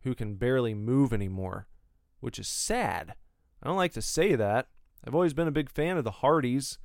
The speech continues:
but Matt just looks like he's swinging around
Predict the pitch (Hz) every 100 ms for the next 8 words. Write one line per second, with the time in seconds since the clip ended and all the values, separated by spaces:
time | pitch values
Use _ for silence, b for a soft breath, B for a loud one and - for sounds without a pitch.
0 | - _ _ _ _ _ _ _ - 107
1 | 131 120 - _ _ _ _ - 120 170
2 | 180 - 131 143 - 151 - 139 120 -
3 | - 131 151 156 135 127 143 135 107